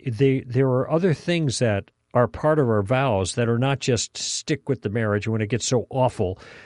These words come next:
then we just decide to split or whatever. Because if we'd kept the other vows judiciously, sought to do that,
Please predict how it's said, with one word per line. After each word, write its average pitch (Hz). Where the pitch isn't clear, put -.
then 123
we 113
just 107
decide 95
to 95
split 139
or 101
whatever. 95
Because 143
if -
we'd 147
kept -
the 156
other 139
vows 131
judiciously, 131
sought 165
to 147
do 147
that, 80